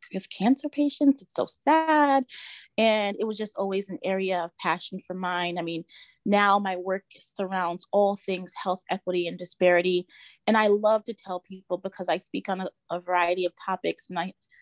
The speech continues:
almost forewarn people, like, if you're gonna invite me to the stage,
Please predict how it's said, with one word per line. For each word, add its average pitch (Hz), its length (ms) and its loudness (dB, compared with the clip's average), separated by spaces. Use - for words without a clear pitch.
almost 240 380 4
forewarn 190 460 -4
people, 190 320 -4
like, 180 160 -2
if 190 120 -10
you're 220 120 -4
gonna 214 180 0
invite 185 260 0
me 185 80 -2
to - 120 -6
the 185 80 -2
stage, 175 480 -2